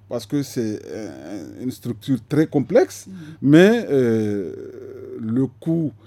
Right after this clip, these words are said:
Speaker 1: la valeur de notre argent, du cefa que nous dépla-,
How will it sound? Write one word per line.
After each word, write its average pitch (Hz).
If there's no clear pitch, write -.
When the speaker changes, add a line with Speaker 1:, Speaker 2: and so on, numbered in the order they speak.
Speaker 1:
la 127
valeur 143
de 113
notre 127
argent, 127
du 113
cefa 135
que 135
nous 117
dépla-, 113